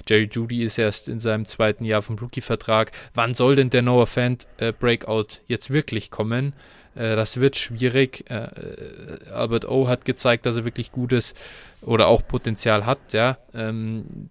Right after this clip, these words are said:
der ist auch nicht so leicht komplett zu verdrängen. Schwierig und, und, und daher,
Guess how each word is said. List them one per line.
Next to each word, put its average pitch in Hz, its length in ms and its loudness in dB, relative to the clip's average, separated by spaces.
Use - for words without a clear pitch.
der 117 140 2
ist 110 100 -6
auch 110 120 -4
nicht 123 180 -4
so 127 160 -2
leicht 117 320 0
komplett 123 340 -2
zu 127 80 0
verdrängen. 117 560 0
Schwierig 120 520 0
und, 117 280 -6
und, 117 200 -8
und 113 160 -4
daher, 117 540 6